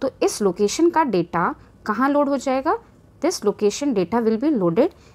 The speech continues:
in accumulator, means जो टू ज़ीरो फ़ाइव ज़ीरो पर कंटेंट था फ़ोर्टी फ़ाइव,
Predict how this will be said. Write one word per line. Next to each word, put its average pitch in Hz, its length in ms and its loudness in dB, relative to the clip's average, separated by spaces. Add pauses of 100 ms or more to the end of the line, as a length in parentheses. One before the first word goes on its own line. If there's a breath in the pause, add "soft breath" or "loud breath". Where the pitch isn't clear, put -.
(120)
in 349 220 6
accumulator, 170 480 -2 (300 soft breath)
means 226 360 0
जो 269 220 0
टू 330 240 0
ज़ीरो 302 200 -2
फ़ाइव 185 240 0
ज़ीरो 233 240 0
पर 302 160 -4
कंटेंट 233 640 2
था 196 200 2 (340 loud breath)
फ़ोर्टी 226 320 0
फ़ाइव, 214 420 2